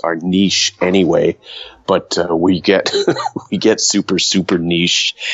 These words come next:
So some of our shows are, like, really, like, Métis in Space is a, is a, a, a, one of our leading shows on the network. But,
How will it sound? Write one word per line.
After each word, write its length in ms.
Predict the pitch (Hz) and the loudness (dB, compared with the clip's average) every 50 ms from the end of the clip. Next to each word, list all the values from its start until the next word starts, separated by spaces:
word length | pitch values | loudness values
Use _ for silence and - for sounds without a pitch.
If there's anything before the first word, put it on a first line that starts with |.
| - - - - _ _ | -6 -8 -10 -12 _ _
So 460 | - - - 98 92 90 87 90 90 - | -2 0 2 4 4 4 4 2 0 0
some 220 | - - 127 107 | 0 0 0 2
of 100 | 107 95 | 2 2
our 140 | 98 90 90 | 2 2 0
shows 420 | - - 104 90 92 92 87 82 | 0 0 2 2 2 2 2 0
are, 160 | 92 92 90 | 0 2 2
like, 320 | 85 85 85 82 85 - - - | 2 2 2 0 0 -4 -8 -8
really, 320 | - 90 92 90 90 87 - | -4 0 2 2 2 2 2
like, 200 | - 98 98 90 | 2 0 0 2
Métis 360 | - 101 98 95 - - 104 | 2 2 0 0 2 2 2
in 80 | 92 85 | 2 2
Space 540 | 85 - - - 101 90 85 80 - - - | 0 -2 0 0 2 2 2 0 0 -2 -4
is 200 | 85 87 - - | -4 -4 -2 0
a, 220 | 87 82 80 80 - _ - - - - - - - - - - - | 2 2 0 0 -4 _ -14 -12 -10 -10 -10 -10 -12 -12 -10 -6 -4
is 180 | - 87 87 | -2 0 2
a, 380 | 90 85 82 85 80 - - - - | 2 0 0 0 -2 -2 -4 -4 -2
a, 220 | - 85 85 - - _ - | -2 -2 -2 -4 -6 _ -4
a, 220 | - - 80 80 | -2 -2 -2 -2
one 200 | - 87 98 101 | 0 0 2 2
of 80 | 98 87 | 2 2
our 160 | 90 85 82 | 2 2 2
leading 360 | 82 85 87 92 - 82 80 | 2 2 2 2 2 2 0
shows 400 | - - - 98 95 98 92 82 | 0 0 2 2 4 4 2 2
on 100 | 85 78 | 0 -2
the 60 | 78 | -2
network. 580 | 78 80 87 90 - - 80 76 71 - - - | -2 0 0 0 0 0 0 -2 -2 -4 -6 -2
But, 260 | 82 82 78 - - | 0 0 0 0 -2